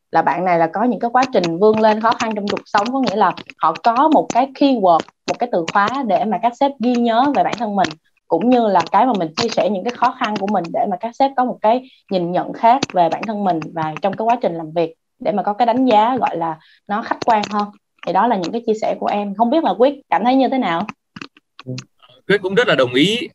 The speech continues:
Speaker 2: ờ, rất là đồng ý cái cách, ờ, cách chia sẻ của Thanh. Tại vì là, ờ, tất nhiên là khi mà chúng ta đăng ký tham gia casting nhá, thì chúng ta phải có những cái kiến thức và chuyên môn nhất định.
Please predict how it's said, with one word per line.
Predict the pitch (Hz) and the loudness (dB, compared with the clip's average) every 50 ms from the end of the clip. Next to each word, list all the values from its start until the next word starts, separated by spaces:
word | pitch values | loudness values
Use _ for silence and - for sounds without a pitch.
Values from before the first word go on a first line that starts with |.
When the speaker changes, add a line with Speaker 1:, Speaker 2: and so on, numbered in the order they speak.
| _ _ _ _ _ _ - | _ _ _ _ _ _ -6
Speaker 2:
ờ, | 120 120 120 120 131 | -4 -4 -2 0 0
rất | 180 196 | 0 0
là | 180 | 0
đồng | 151 123 117 117 | 0 0 0 2
ý | 127 139 156 | 2 2 2
cái | 151 165 147 143 | 2 2 0 0
cách, | - 208 202 | 0 -2 -2
ờ, | - 151 139 131 | 0 -2 0 0
cách | 147 175 165 156 151 151 151 | -2 -2 -2 -2 -2 -2 0
chia | 151 147 | 0 0
sẻ | - 127 101 | 0 0 -2
của | - 107 | -2 -2
Thanh. | 107 131 131 143 143 127 - _ _ _ _ _ _ _ _ _ _ _ | -2 0 -2 -2 -2 -6 -12 _ _ _ _ _ _ _ _ _ _ _
Tại | - 127 | -2 0
vì | 127 139 143 | 2 4 4
là, | 135 135 131 127 127 123 123 120 120 120 120 120 117 113 101 - _ _ _ _ _ - | 4 4 4 4 4 4 4 4 4 4 2 2 0 -4 -8 -12 _ _ _ _ _ -2
ờ, | 127 123 120 | -2 -2 0
tất | 208 208 | 2 2
nhiên | 208 190 180 | 2 4 4
là | 160 127 - | 2 2 2
khi | - 180 | 2 0
mà | 160 135 | 2 2
chúng | 170 180 175 | 2 2 2
ta | 165 156 156 151 147 147 143 139 135 143 | 4 4 4 4 4 4 2 0 0 -2
đăng | 151 156 160 | -4 -2 0
ký | 170 190 208 208 | -2 -2 -2 0
tham | 175 156 | 0 0
gia | 143 143 139 | 2 0 0
casting | 139 180 190 175 - - 165 151 156 | 0 0 -2 -2 0 0 0 0 2
nhá, | 170 170 - | -2 -2 -2
thì | 131 113 | -6 -8
chúng | - 139 - | -6 -4 0
ta | 143 139 135 | 0 0 0
phải | 120 104 | -2 -2
có | - 120 135 | 0 0 0
những | 156 160 156 | 0 0 -2
cái | - 180 - | -4 0 2
kiến | 202 196 | 0 0
thức | - 170 - | 0 -2 -4
và | 139 123 - | -4 -2 0
chuyên | 156 147 147 | 0 0 2
môn | 147 143 156 | 0 0 0
nhất | 190 220 220 | -2 -2 -2
định. | 175 139 | -2 -4